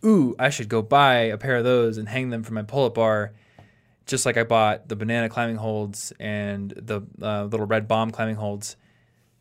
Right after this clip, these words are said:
And I was like, "You know what? I don't need every piece of training gear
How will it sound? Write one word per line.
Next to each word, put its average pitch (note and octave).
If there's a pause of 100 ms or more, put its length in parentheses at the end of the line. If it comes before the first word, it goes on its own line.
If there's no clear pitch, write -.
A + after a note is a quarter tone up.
And B2+
I B2+
was B2
like, C3
"You A3
know E4
what? D4
I A#3+
don't F4
need E3+
every E3+
piece E3
of B2
training C3+
gear G2+